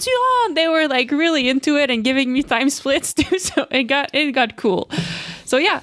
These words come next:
a fun weekend in general. Uh, and now we're back home. I think, David, you had some, uh, I mean, let's finish. I mean, we're back home.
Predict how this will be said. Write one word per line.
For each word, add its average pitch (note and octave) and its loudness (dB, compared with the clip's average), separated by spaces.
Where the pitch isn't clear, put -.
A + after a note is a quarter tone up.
a C4 -2
fun E4+ 0
weekend A#3 0
in G3+ 2
general. G3 2
Uh, G#3 2
and A3 -2
now D4+ 2
we're F#4+ 2
back A3+ -2
home. B3 0
I G#3+ 0
think, F4 -4
David, B3 2
you A3 2
had G#3+ 0
some, G3+ -2
uh, F#3 2
I A3 2
mean, C4 2
let's D#4+ -2
finish. C4 -4
I G3 0
mean, A3 4
we're A#3+ 2
back D4 0
home. D4+ 0